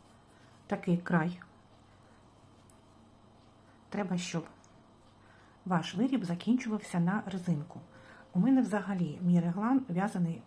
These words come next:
простою резинкою один на один. Якщо ви в'язали щось інше, то, будь ласка, перший ряд просто пров'яжіть резиночкою один на один. Другий важливий момент,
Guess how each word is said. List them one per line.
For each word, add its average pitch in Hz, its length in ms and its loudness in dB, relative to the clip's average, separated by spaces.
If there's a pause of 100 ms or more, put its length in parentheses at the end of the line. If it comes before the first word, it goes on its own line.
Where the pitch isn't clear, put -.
простою 220 400 -2
резинкою 170 560 -2
один 185 320 2
на 185 160 0
один. 156 320 -6 (540)
Якщо 196 300 -2
ви 220 120 4
в'язали 202 420 0
щось - 380 -4
інше, 294 300 2
то, - 160 -6
будь 196 160 -6
ласка, 214 380 0
перший 180 360 -2
ряд 277 160 2 (340)
просто 262 320 0
пров'яжіть 180 540 -4
резиночкою 175 760 -4
один 175 320 0
на 180 120 2
один. 175 240 -2 (1800)
Другий 180 260 4
важливий 190 380 0
момент, 220 460 0